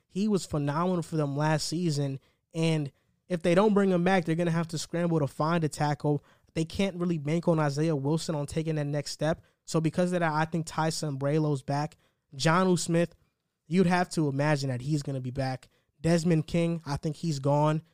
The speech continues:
Khalif Raymond, I think he's gone. And Zion Brown, I don't think his market in free agency is gonna be that intense.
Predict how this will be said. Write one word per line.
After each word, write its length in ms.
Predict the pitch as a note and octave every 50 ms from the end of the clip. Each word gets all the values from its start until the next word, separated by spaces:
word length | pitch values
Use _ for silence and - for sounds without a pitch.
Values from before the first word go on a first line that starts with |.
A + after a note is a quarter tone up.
| _ _ _ -
Khalif 440 | - D3+ C#3 D#3 E3+ E3+ - -
Raymond, 520 | D3+ D3+ D#3 D#3+ D#3+ D#3+ D#3+ D#3+ D#3+ D#3+ D#3+ _ _ _ -
I 60 | D#3
think 220 | D3+ - E3 D#3
he's 180 | - E3+ D3+ C3+
gone. 480 | - D3 D3+ D#3 D#3 D#3 D#3+ D#3+ D#3+ - _ _ _ _ _ -
And 160 | D3 C#3+ C#3
Zion 480 | C3 D3+ D3 D#3 E3 E3+ E3 D#3+ D#3+ D3+
Brown, 460 | C#3+ D3 D3+ D#3 D#3+ D#3+ D#3+ E3 E3 - _ _ _ -
I 100 | D#3 D3
don't 180 | D#3+ E3+ E3
think 140 | E3 F3 D#3+
his 160 | - D3+ C#3
market 360 | C#3 C#3 D3 D#3 D#3 - E3 D3+
in 60 | C#3
free 220 | - - D3 D3
agency 300 | D3 D#3 D#3+ D#3 - D#3+
is 100 | D3+ C#3
gonna 180 | C3+ C#3+ D3 D3
be 140 | C#3+ D3 C#3+
that 200 | C#3+ C#3 C#3 C3+
intense. 480 | B2+ B2+ - - D3+ D#3 E3+ F3+ -